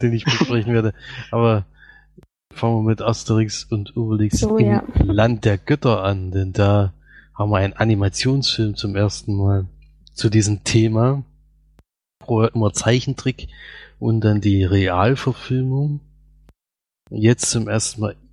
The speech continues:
Speaker 1: auch in drei D gab's den sogar im Kino. Ich hab ihn zu Hause geguckt auf Blu-ray in zwei D. Und ja, die,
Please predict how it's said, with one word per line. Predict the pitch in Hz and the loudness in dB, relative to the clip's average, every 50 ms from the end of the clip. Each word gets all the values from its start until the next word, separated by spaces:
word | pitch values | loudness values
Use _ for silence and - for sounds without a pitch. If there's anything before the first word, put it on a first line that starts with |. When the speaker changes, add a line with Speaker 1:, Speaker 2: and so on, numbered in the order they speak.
| _ _ _ | _ _ _
Speaker 1:
auch | - 123 120 - - - | 0 0 0 0 -4 -6
in | - 117 113 110 | -4 -2 -2 -2
drei | - 104 101 101 95 | 0 0 0 0 0
D | - 113 117 127 | 2 0 -2 0
gab's | - - 110 104 - - | 0 -2 -2 -2 -2 -2
den | 110 107 | -4 -4
sogar | 101 107 104 107 107 | -2 -4 -4 -2 -4
im | 104 | -4
Kino. | 101 - - 113 110 107 | -4 -4 -4 -2 -2 -4
Ich | 101 - | -4 -4
hab | 113 104 | -4 -2
ihn | 107 104 | -2 -2
zu | - - 90 90 | 0 0 2 2
Hause | 101 113 120 117 123 120 | 2 2 2 2 0 -2
geguckt | - - 123 110 - - | 0 -2 -6 -6 -4 -6
auf | 104 - - | -8 -8 -8
Blu-ray | - 113 110 104 98 101 101 107 107 - - | -4 -2 0 2 4 4 4 4 2 0 -2
in | - 113 107 101 | 0 0 0 2
zwei | - - - 104 101 101 110 113 | 2 0 2 2 2 4 4 2
D. | 107 117 113 113 117 107 - - - - - - _ _ _ _ _ - _ _ _ _ _ _ _ _ _ _ _ _ | 2 2 2 2 2 0 -2 -10 -20 -20 -20 -20 _ _ _ _ _ -20 _ _ _ _ _ _ _ _ _ _ _ _
Und | - 113 113 104 | -2 0 0 2
ja, | 98 95 98 95 - - - - - - - - - - - - - - - - 330 359 - _ _ _ _ _ _ _ _ _ _ _ _ _ - | 4 2 2 2 0 -6 -12 -16 -16 -16 -16 -18 -20 -20 -20 -20 -20 -20 -20 -20 -20 -20 -20 _ _ _ _ _ _ _ _ _ _ _ _ _ -2
die, | 113 107 104 101 101 - | 2 2 4 4 2 0